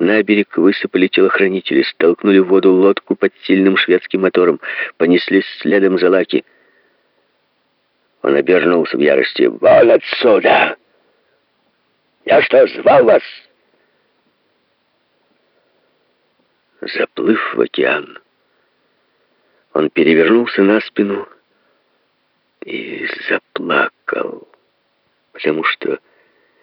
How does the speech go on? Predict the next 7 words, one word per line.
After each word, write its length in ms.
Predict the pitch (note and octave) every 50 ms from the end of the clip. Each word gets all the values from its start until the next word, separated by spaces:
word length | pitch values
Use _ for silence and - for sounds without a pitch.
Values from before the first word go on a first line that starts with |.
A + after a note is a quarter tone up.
| _ _ _ _ _ _ -
явственно, 840 | - F2+ A#2+ A#2+ - - - - - - - C2 C2+ C2 B1+ B1+ - - - - -
словно 420 | - - C3+ D#3 D3+ C#3+ C3 B2+
в 100 | B2 -
кино, 420 | - - - G#2+ G#2 A2 B2+ A#2+ G#2+
увидел 580 | G2+ F#2 G2 A2 A2 F#2+ F#2+ F#2 F2+ E2 - _ _ _ _ _ _ _ _ _ _ _ _ _ _ _ -
худенького 760 | - - - B2+ B2 A2 A2+ A2 - - - - G2 F#2+ F2+ -
Бена, 600 | C#2+ B1 - E2+ G2 G#2 G#2 G#2 F#2 G2 -